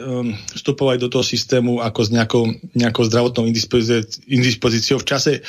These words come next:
keď ste vstúpili do toho systému, že ste už o nej vedeli, boli tam problémy z hľadiska vstupu do toho systému a potom, e, z hľadiska tých samotných platieb im hovorili, mi hovorili tí vlastne, a to boli natúra Američania, že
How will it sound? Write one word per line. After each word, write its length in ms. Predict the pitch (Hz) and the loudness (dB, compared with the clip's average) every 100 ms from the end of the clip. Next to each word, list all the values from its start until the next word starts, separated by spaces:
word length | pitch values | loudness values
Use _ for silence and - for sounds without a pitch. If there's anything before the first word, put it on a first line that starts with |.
| - - - - - | -12 -12 -14 -10 -2
keď 100 | 147 | 0
ste 140 | 135 | 0
vstúpili 240 | - 131 127 | 0 0 0
do 80 | |
toho 80 | 123 | 0
systému, 320 | 117 113 131 | -2 0 0
že 160 | 117 110 | 0 0
ste 160 | - 120 | 0 2
už 160 | 120 | 2
o 20 | |
nej 140 | 127 113 | 0 0
vedeli, 320 | 110 120 117 | 0 0 0
boli 160 | 113 113 | 0 0
tam 240 | 123 110 | 0 0
problémy 400 | 104 104 113 120 | 0 2 2 2
z 80 | 113 | 2
hľadiska 640 | 110 107 - 123 117 - | 0 0 0 0 -2 -8
vstupu 320 | - 127 123 | -2 -2 0
do 80 | 127 | 0
toho 160 | 135 127 | 0 0
systému 560 | 131 - 143 147 151 151 - - - | -2 0 2 2 0 -4 -12 -8 -4
a 80 | 113 | 0
potom, 480 | 135 135 139 139 139 | 0 2 2 2 2
e, 80 | 135 135 131 104 - _ | 2 0 -2 -6 -16 _
z 240 | 135 123 117 | -6 -4 0
hľadiska 400 | 131 135 - 143 | 0 0 0 -2
tých 160 | 131 | -2
samotných 560 | - 135 135 - 110 - | -2 -2 -2 -2 -4 0
platieb 640 | 120 113 - 135 139 139 - | 0 0 0 2 2 0 -4
im 160 | 139 113 | -4 -2
hovorili, 480 | 127 135 139 135 135 | 0 2 2 0 -2
mi 240 | 135 131 | -2 0
hovorili 400 | 127 131 135 123 | 0 2 0 -2
tí 320 | 117 127 131 | -2 0 0
vlastne, 640 | 127 127 120 - 131 123 101 | -2 0 0 0 0 0 0
a 80 | - | -6
to 160 | 117 131 | -4 0
boli 160 | 123 | 2
natúra 320 | 120 120 - 120 | 2 2 2 2
Američania, 720 | 123 120 - 123 123 123 113 | 2 0 0 0 2 2 0
že 320 | 110 123 | 2 2